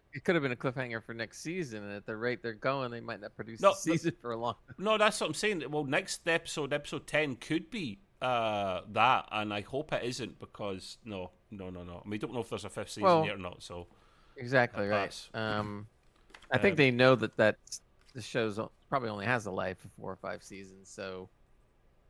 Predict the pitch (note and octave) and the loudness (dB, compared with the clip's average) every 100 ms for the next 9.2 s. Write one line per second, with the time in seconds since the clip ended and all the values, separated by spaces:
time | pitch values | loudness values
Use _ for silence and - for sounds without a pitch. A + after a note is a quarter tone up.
0 | - B2+ A2 - F#3 C#3+ C3+ D#3+ A#2 A#2 | -6 2 4 6 8 8 6 4 4 2
1 | - A2+ G#2+ G#2 G2+ G2+ G2+ G2+ F#2+ - | 4 4 6 4 2 -2 -4 -4 -6 -12
2 | _ _ _ _ _ _ F2 G2+ F#2+ A2 | _ _ _ _ _ _ -10 -6 -6 -4
3 | G2+ F#2 A#2 G#2+ G#2 B2+ A#2+ - F#2+ F#2+ | -4 0 -2 -2 -6 -6 -6 -6 -8 -10
4 | F#2 B2+ C3 - F#2+ G2+ F#2 A2+ G#2 A2+ | -6 -6 -6 -8 -10 -12 -4 -2 2 0
5 | G#2 F2 - G#2+ G2+ G2 - - A#2+ G#2 | 0 -2 2 2 2 -2 -8 -6 -6 -4
6 | A#2+ G#2 G2+ A#2+ - D#3+ - B2 - B2 | -4 -2 -2 -2 -4 -4 -2 -2 0 2
7 | A#2 A2+ - A2 C3+ C3+ C3+ C3+ C3 A#2+ | 4 4 2 0 4 6 4 4 4 4
8 | A#2+ C3 C#3 - A2 G#2+ G2+ G2 G2 F#2+ | 0 -2 -2 -2 -2 -2 -4 -4 -2 -4
9 | G2 | -4